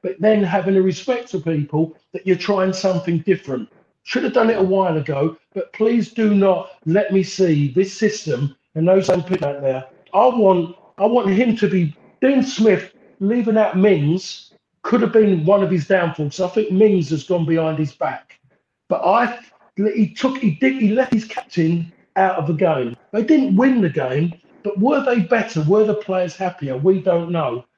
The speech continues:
Make a big decision. Leave him out. Do not, do not put him in your team at this moment, 'cause all he wants to do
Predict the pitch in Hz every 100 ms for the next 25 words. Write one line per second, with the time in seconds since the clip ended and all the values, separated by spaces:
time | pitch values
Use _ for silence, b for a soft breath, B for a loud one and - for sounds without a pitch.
0 | _ _ _ - 214 285 277 277 254 -
1 | 214 240 - 156 160 202 262 254 247 -
2 | 226 208 185 180 139 - - - _ _
3 | _ _ _ 254 254 254 - - - _
4 | 226 214 214 220 - - - 226 208 208
5 | 208 202 - 185 147 139 151 _ 180 180
6 | 165 202 196 156 143 165 165 254 277 247
7 | 269 - 202 160 165